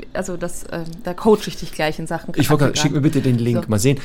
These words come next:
Speaker 2: wenn dieser Generator nämlich nicht mehr wiederbelebbar ist, also, ne, wenn der nicht mehr wieder Geräusche
Speaker 1: Ja.
Speaker 2: macht, dann
Speaker 1: Ja.
Speaker 2: würde ich den nämlich ersetzen bald.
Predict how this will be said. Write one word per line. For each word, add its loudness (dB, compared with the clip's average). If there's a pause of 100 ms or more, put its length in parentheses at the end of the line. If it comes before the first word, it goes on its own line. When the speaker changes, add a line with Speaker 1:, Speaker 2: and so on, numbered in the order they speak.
(120)
Speaker 2:
wenn 4
dieser 4
Generator 4
nämlich 0
nicht -2
mehr 0
wiederbelebbar 0
ist, -4 (760)
also, -4
ne, -4
wenn -4
der 2
nicht -2
mehr -2
wieder -2
Geräusche 2
Speaker 1:
Ja. -2
Speaker 2:
macht, -4 (420)
dann -4
Speaker 1:
Ja. 4
Speaker 2:
würde 0
ich -4
den -4
nämlich -4
ersetzen -4
bald. -4